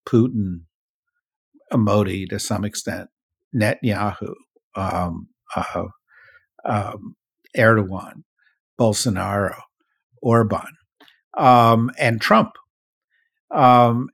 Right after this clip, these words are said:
and that, that is another sort of component of the, of the,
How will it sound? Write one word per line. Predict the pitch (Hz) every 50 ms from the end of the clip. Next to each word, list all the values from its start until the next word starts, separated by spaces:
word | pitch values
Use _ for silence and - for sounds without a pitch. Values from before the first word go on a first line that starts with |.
| _ -
and | 135 127 127
that, | 135 123 -
that | 165 156 160 165
is | 165 135 113
another | 127 123 117 117 117 131 147 151 131 139 127 120 113 110 104 104 92 _ -
sort | - - 131 120 110
of | 101 90 87 - -
component | - - 117 107 - - - 160 170 160 127 95 82 - - - - _ _ _ _ _ _ _ _ _ _ _ _ _ _ _ _ _ _ -
of | 165 123 110 104
the, | 113 104 98 95 120 - -
of | 139 131 104 98
the, | 117 107 95